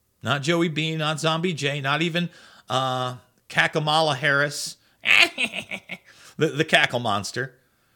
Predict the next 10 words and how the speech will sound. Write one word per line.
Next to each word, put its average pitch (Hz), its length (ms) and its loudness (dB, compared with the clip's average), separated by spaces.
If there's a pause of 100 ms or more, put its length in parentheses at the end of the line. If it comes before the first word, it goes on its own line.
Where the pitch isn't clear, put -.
(460)
No, 208 320 8
I'm 185 100 4
talking 156 340 0
about 127 280 0
a - 20 -4
little 156 280 0
thing 147 560 -4 (500)
called 120 260 -8
Pfizer. - 400 -16 (1300)
What? - 420 -4